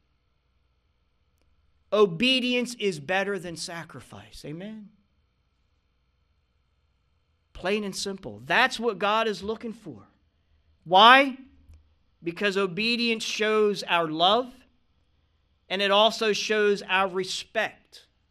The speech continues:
that we have for our Lord. And it opens the gates for his blessings. Amen?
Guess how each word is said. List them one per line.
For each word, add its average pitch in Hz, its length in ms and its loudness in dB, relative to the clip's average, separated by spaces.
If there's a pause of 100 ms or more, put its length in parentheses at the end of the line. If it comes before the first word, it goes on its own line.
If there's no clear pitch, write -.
(1040)
that 170 180 -12
we 165 140 -8
have 160 340 -8
for 127 200 -16
our 117 160 -16
Lord. 107 160 -20 (2750)
And 120 160 -12
it 120 120 -10
opens 165 400 -6
the 147 100 -8
gates 131 720 -12 (800)
for 113 120 -20
his 110 240 -20
blessings. 107 840 -20 (680)
Amen? 160 340 -18